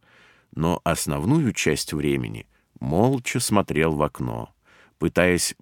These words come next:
проникнуться масштабом трагедии, постигшей их страну. Остальные пассажиры нашего микроавтобуса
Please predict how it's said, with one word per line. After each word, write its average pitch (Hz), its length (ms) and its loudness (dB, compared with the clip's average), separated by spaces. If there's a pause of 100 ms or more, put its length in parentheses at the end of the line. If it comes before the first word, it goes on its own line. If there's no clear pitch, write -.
проникнуться 92 840 2
масштабом 92 760 2
трагедии, 71 760 -2 (320)
постигшей 78 680 -2
их - 280 -6
страну. 58 560 -8 (1000)
Остальные 90 680 4
пассажиры 107 800 2 (240)
нашего 95 400 2
микроавтобуса 82 1120 0